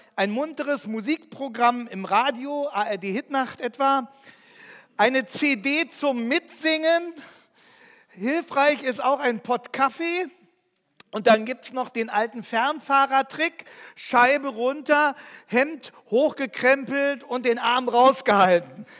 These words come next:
Das macht einen munter und am allerbesten natürlich Pause machen. Die entscheidende Motivation ist dann, das Ziel im Auge zu behalten. Und jede hundert Kilometer, die weniger verblieben sind,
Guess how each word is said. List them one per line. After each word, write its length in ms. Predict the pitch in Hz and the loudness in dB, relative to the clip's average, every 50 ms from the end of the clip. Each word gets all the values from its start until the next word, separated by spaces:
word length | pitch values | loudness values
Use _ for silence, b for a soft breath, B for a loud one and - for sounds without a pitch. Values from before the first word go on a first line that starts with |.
| B B B B - | B B B B 0
Das 200 | 233 254 - 247 | 2 2 2 2
macht 300 | 269 269 247 - - 247 | 2 0 0 0 -2 -2
einen 200 | 220 226 220 220 | -2 -2 -2 -4
munter 580 | 214 226 240 254 226 277 269 254 254 220 B B B B B B - | -4 -4 -6 -6 -4 -2 0 0 0 0 B B B B B B -8
und 200 | 208 214 214 220 | -8 -4 -2 -2
am 140 | 202 208 - | -2 0 0
allerbesten 720 | 202 220 247 247 240 208 233 226 - - - - 226 214 | -2 0 0 0 0 0 -4 -4 -4 -8 -14 -14 -8 -4
natürlich 720 | 208 202 196 202 - 208 196 185 185 190 185 - - b b b _ _ | -4 -4 -4 -6 -6 -6 -4 -2 -2 -4 -4 -6 -12 b b b _ _
Pause 400 | - 214 214 214 208 175 135 131 - _ _ _ _ | 0 2 2 2 2 -2 -6 -14 -20 _ _ _ _
machen. 320 | - 147 143 131 123 120 110 _ _ _ B B B B B B B B B B _ _ | -10 -10 -10 -10 -14 -20 -20 _ _ _ B B B B B B B B B B _ _
Die 140 | - 208 254 | -2 0 0
entscheidende 520 | 262 254 - - 269 302 330 339 311 302 | 0 0 0 0 0 0 0 -2 -4 -6
Motivation 1160 | 285 285 294 - 233 247 202 202 185 - - - - 294 381 370 311 226 175 160 196 247 262 247 - | -6 -6 -8 -6 -4 0 2 2 2 0 -4 -10 -6 -2 2 2 2 2 0 -4 -10 -12 -12 -8 -8
ist 260 | 208 214 - - - | -8 -8 -4 0 2
dann, 340 | 262 277 339 339 285 247 190 B B B B B B B B | 2 2 2 -2 -8 -12 -12 B B B B B B B B
das 280 | - 262 254 254 - - | 0 0 0 0 -4 -6
Ziel 260 | - 311 381 330 311 | -6 -4 -2 -2 -2
im 140 | 285 254 240 | -4 -4 0
Auge 340 | 233 233 254 262 226 233 - | 0 0 2 2 -2 -4 -6
zu 180 | - - 233 | -8 -12 -4
behalten. 540 | 190 196 185 196 196 185 185 - 196 196 196 | -2 0 2 2 2 2 0 -2 -8 -12 -12
Und 320 | - 202 208 214 - - - - | -10 -10 -10 -10 -12 -14 -18 -20
jede 480 | 190 160 160 247 294 311 320 311 285 240 | -18 -12 -8 -6 -4 -2 0 0 0 0
hundert 380 | 285 311 302 302 285 285 - | -4 -4 -4 -4 -4 -4 -6
Kilometer, 640 | - 277 262 254 247 226 254 277 311 269 311 294 269 | -10 -10 -8 -8 -8 -6 -6 -6 -6 -2 0 0 0
die 200 | 196 226 226 185 | 0 -4 -8 -8
weniger 400 | 208 262 285 302 294 277 277 - | -6 -8 -6 -4 -2 -2 -2 -2
verblieben 600 | - 247 233 190 175 240 269 285 285 294 285 220 | -2 -4 -4 -4 -6 -8 -8 -8 -8 -10 -8 -4
sind, 400 | 254 262 262 254 247 - - | -2 0 0 -2 -4 -8 -12